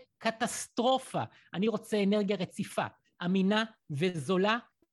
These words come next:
עם ביטחון אנרגטי, וזה מה שאני רוצה." ואם, אני גם סומך, אגב, על אנשי המקצוע של, אה, של משרד התשתיות, שעשו את העבודה הזאת ואמרו,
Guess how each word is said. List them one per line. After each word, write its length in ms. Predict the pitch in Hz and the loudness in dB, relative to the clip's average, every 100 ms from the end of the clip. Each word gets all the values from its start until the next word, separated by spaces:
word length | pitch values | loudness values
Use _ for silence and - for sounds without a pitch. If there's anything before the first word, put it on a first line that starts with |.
| _ | _
עם 120 | 180 | -6
ביטחון 420 | 170 165 - 226 233 | -4 -4 -4 -2 0
אנרגטי, 720 | 202 156 143 208 208 269 269 _ _ | 0 -2 -4 -4 -2 -4 -4 _ _
וזה 520 | 143 131 180 139 156 240 | -10 -2 -2 0 0 0
מה 120 | 240 | -2
שאני 260 | 220 190 | -4 -4
רוצה." 280 | 180 175 - 127 123 _ 117 | -4 -6 -6 -8 -10 _ -16
ואם, 380 | 131 180 240 226 | -2 2 2 0
אני 380 | 180 185 247 247 | 2 4 4 4
גם 260 | 208 208 202 | 2 2 -2
סומך, 500 | 196 196 240 269 233 202 | -2 0 2 2 0 -2
אגב, 200 | 175 175 | -2 -2
על 80 | |
אנשי 240 | 175 165 226 | -4 -2 0
המקצוע 440 | 220 - - 175 131 _ _ | 0 -2 -2 -2 -2 _ _
של, 320 | - 185 180 175 | -8 -2 0 2
אה, 260 | 175 165 | 2 2
של 160 | 156 175 | 0 -2
משרד 220 | 160 220 | 0 0
התשתיות, 680 | 226 220 - 170 147 185 _ _ _ _ _ _ | 0 -2 -2 0 0 -2 _ _ _ _ _ _
שעשו 360 | - 202 - | -2 -2 0
את 80 | 254 | 0
העבודה 360 | 247 185 196 214 | 0 0 0 2
הזאת 320 | 226 226 220 | 2 0 -2
ואמרו, 540 | 196 196 185 247 240 | 0 0 2 0 0